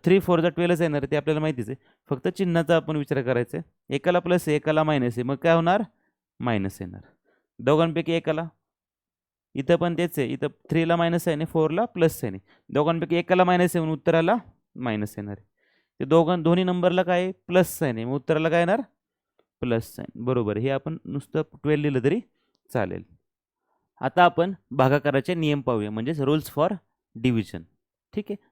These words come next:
जर तुम्हाला मल्टिप्लिकेशनचे रूल्स व्यवस्थित समजले असतील, तर हे रूल्स तुम्हाला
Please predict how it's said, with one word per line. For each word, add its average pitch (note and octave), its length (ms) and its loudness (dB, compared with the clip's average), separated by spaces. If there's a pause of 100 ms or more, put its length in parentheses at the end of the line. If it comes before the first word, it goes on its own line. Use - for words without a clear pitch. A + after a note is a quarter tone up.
(120)
जर F3 140 4
तुम्हाला F3+ 280 0
मल्टिप्लिकेशनचे E3+ 680 0
रूल्स E3+ 260 -4
व्यवस्थित E3 440 2
समजले F#3+ 360 0
असतील, B2 300 -2 (400)
तर C3+ 100 2
हे D3+ 120 6
रूल्स E3 220 2
तुम्हाला D#3 300 -2